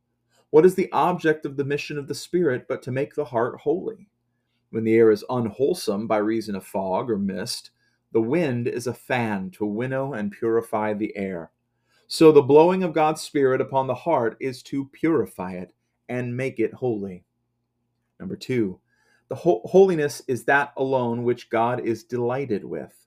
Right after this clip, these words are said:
When Tamerlane was presented with a pot of gold, he asked whether the gold had his father's stamp upon it. But when he saw it was the Roman stamp, he rejected it.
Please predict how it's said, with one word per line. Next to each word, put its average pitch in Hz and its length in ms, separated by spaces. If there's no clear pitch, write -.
When 131 160
Tamerlane 127 640
was 127 140
presented 135 480
with 131 100
a 123 60
pot 135 280
of 143 140
gold, 110 340
he 127 140
asked 123 400
whether 139 220
the 135 100
gold 143 460
had 135 180
his 123 180
father's 123 440
stamp 135 360
upon 90 360
it. - 180
But 127 140
when 131 200
he 117 140
saw 135 500
it 127 80
was 117 260
the 107 100
Roman 123 380
stamp, 95 440
he 107 80
rejected 110 500
it. 92 160